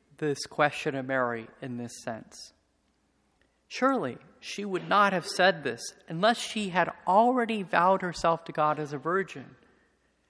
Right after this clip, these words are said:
So certainly she would not have asked how, being a female, she should give birth to her promised son if she had married with the purpose of sexual intercourse.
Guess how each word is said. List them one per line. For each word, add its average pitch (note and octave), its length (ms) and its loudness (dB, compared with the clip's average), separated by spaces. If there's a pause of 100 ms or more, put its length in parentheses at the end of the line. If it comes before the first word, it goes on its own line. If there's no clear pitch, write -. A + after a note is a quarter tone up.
(320)
So C4 380 2
certainly A#3+ 460 -2
she - 180 -6
would F3 180 0
not F3 240 2
have D3+ 140 2
asked - 540 -2 (340)
how, D3 240 4
being D#3+ 260 0
a C#3 60 0
female, F3 540 2
she - 280 -6
should C#3+ 320 -8
give C#3+ 240 -2
birth D3 320 2
to C#3+ 140 -10
her C#3+ 100 -2
promised C3+ 500 0
son G#3 340 2 (540)
if E3+ 120 0
she A3+ 200 0
had G3 120 4
married F3+ 360 6
with D3+ 160 -6
the D#3 60 -2
purpose D#3 440 -4
of C#3+ 100 -4
sexual C#3 380 -6
intercourse. G3+ 680 -10